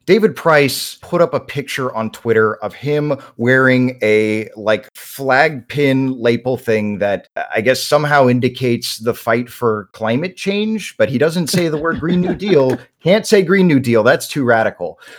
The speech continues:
Speaker 1: Uh, and what the fuck is that doing? I mean, really, what, what is that doing? That's, that's not even close to good enough.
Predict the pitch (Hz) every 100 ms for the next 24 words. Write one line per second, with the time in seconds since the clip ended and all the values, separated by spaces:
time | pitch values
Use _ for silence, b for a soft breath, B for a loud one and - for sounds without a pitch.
0 | B _ 78 90 _ 151 139 160 _ _
1 | - 180 226 226 - 247 226 185 165 143
2 | 107 73 69 _ _ _ 208 220 220 143
3 | 95 - 240 226 185 269 220 - 120 92
4 | 95 82 87 b _ 254 247 - 233 -
5 | 196 220 220 185 151 131 120 127 135 135
6 | 113 98 90 85